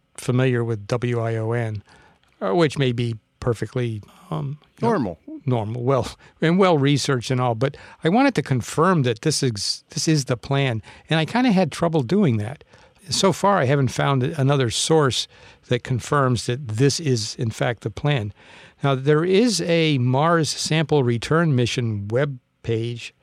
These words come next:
Speaker 1: from nasa. It's at, uh, mars dot nasa dot gov slash M S R. And so I tried to find some information there, and I didn't find anything specific other than,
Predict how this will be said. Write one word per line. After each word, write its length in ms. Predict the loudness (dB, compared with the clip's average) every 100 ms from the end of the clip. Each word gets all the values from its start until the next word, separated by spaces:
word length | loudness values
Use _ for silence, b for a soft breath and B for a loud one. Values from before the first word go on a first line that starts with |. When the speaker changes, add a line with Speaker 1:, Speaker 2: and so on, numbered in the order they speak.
| b b b
Speaker 1:
from 300 | -6 -2 0
nasa. 540 | 0 0 -2 -4 -6 -10 _ B B B
It's 220 | -4 -2
at, 160 | -4 -6 _ -20 -12
uh, 140 | -8 -8 -4
mars 380 | 0 2 2 0
dot 280 | 0 -2 -2 -10 -8 -4
nasa 380 | -2 0 -2
dot 300 | 0 -2 -4 -2
gov 300 | 0 0 -2
slash 500 | -4 -2 -2 -4 -4
M 240 | -2 -2
S 240 | -2 -2
R. 300 | -2 0 -2 -8 B B B -2
And 80 |
so 100 | 2
I 60 | 2
tried 240 | 2 0
to 60 | 0
find 260 | 2 2 2
some 160 | 2
information 640 | 2 2 2 2 0 -2 2
there, 400 | 2 2 0 -6 b b b b _
and 560 | -2 0 0 0 -4 -8 -18 -20 -20 -16 -4
I 100 | 2
didn't 240 | 4 4
find 220 | 2 2 2
anything 300 | 2 2 0
specific 680 | -2 -4 0 2 0 -2
other 320 | 0 2 4 2
than, 640 | 2 2 2 2 0